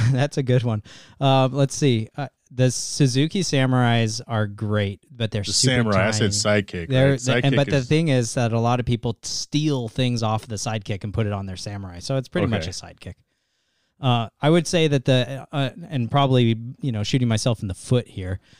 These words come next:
Speaker 1: uh, the Jeep, uh, Wrangler platform is by far the most common off-road
Speaker 2: Right.
Speaker 1: there is.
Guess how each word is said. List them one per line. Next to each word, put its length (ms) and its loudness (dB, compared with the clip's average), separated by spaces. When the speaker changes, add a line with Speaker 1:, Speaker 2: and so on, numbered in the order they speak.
Speaker 1:
uh, 240 0
the 120 -6
Jeep, 500 -2
uh, 240 -2
Wrangler 720 2
platform 640 -4
is 240 -6
by 160 -2
far 400 0
the 100 0
most 280 -4
common 560 -4
off-road 480 -6
Speaker 2:
Right. 280 -10
Speaker 1:
there 200 -6
is. 320 -10